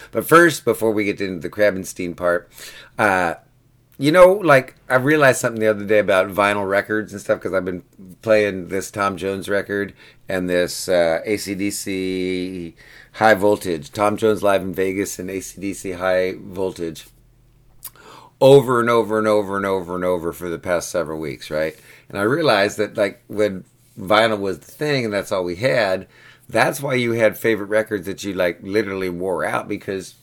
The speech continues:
<laughs> you were too lazy to f-, get another one. You got this one going and, like, "I'm gonna play that one again. Oh, I might flip it over, listen to the other side. Oh, no, I like side one better. I'm gonna play that one again."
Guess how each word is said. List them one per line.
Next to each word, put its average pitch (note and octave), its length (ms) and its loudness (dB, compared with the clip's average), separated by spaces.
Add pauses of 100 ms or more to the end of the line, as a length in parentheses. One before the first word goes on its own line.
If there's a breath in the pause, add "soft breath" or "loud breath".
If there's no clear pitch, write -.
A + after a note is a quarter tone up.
(140)
<laughs> - 200 -20
you F3+ 140 -2
were D#3+ 80 2
too D#3+ 180 -2
lazy D3+ 380 2
to A2+ 60 -6
f-, - 180 -16 (140)
get C3 260 -2
another B2+ 340 0
one. E2 320 -6 (280 loud breath)
You B2 120 -4
got C3 200 4
this C3+ 200 0
one A#2+ 160 -4
going C3 440 4
and, A2 200 -2 (280 loud breath)
like, A2+ 260 0 (160)
"I'm A#2 140 2
gonna A#2+ 100 2
play A2 220 2
that A2 180 4
one G2+ 140 -4
again. F#2 360 -2
Oh, F#2 160 0
I D#3+ 140 2
might D3 240 0
flip A2 240 -2
it F#2+ 80 -4
over, G2+ 220 0
listen G2+ 260 -6
to F#2 60 -2
the F#2+ 40 0
other G2 100 -4
side. F#2+ 180 -6
Oh, F2 160 4
no, C3+ 180 0
I C#3 120 -2
like B2+ 200 -2
side G#2 240 -2
one F#2+ 160 -6
better. F2+ 140 2
I'm G#2 80 -2
gonna G#2 140 -8
play G2 180 -2
that F2+ 180 -2
one E2 80 -12
again." D#2+ 320 -10